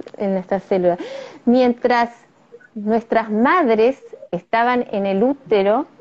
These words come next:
de nuestras abuelas, se estaba formando el ovario de esta mamá que contenía las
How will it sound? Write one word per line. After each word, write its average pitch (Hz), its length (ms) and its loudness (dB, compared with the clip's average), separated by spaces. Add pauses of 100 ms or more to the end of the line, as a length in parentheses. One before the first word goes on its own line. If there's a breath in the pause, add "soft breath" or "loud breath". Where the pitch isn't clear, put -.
(120)
de 196 140 -2
nuestras 180 480 -4
abuelas, 196 640 2 (560 loud breath)
se - 140 -4
estaba 277 320 0
formando 247 800 2
el 208 180 2
ovario 226 560 0
de 202 80 -2
esta 196 260 -2
mamá 220 640 -2
que 220 200 0
contenía 220 640 2
las 190 220 2